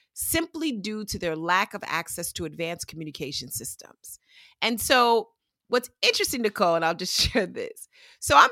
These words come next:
finishing the last chapter of the book, you know, pretty much in terms of the qualitative tour. And that's where I found myself in Murren, Alabama,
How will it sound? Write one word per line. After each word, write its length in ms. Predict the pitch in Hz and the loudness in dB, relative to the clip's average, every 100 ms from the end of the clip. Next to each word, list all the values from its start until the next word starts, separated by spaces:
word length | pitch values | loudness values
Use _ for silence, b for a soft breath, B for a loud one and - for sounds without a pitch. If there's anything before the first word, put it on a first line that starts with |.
| - | 4
finishing 420 | 440 381 - 294 | 2 4 2 2
the 100 | 247 | 2
last 480 | 214 226 240 277 - | 4 4 6 4 2
chapter 480 | 226 214 220 202 | 6 6 6 2
of 180 | 185 160 | 2 2
the 60 | 165 | -4
book, 360 | 156 165 - _ | 2 2 0 _
you 140 | - 170 | -8 -4
know, 240 | 151 135 | -2 -2
pretty 240 | - 233 202 | 0 0 4
much 220 | 190 180 | 2 0
in 60 | |
terms 280 | 175 190 160 | -4 -4 -6
of 60 | 151 | -12
the 60 | |
qualitative 720 | 156 202 175 165 - 170 151 - | -8 0 0 0 -6 -8 -10 -10
tour. 540 | - 330 196 165 170 _ b b b | -8 -4 -2 -2 -4 _ b b b
And 240 | 180 196 202 | -2 0 4
that's 220 | 220 - | 2 4
where 140 | 214 | 4
I 80 | 185 | 4
found 300 | - 190 180 | 4 0 2
myself 500 | 165 165 - 165 - | 0 -2 -2 -4 -4
in 120 | 156 | -8
Murren, 260 | 165 180 180 | -4 -2 -2
Alabama, 720 | 147 165 160 156 143 156 320 | -2 -2 -4 -4 -4 -6 -8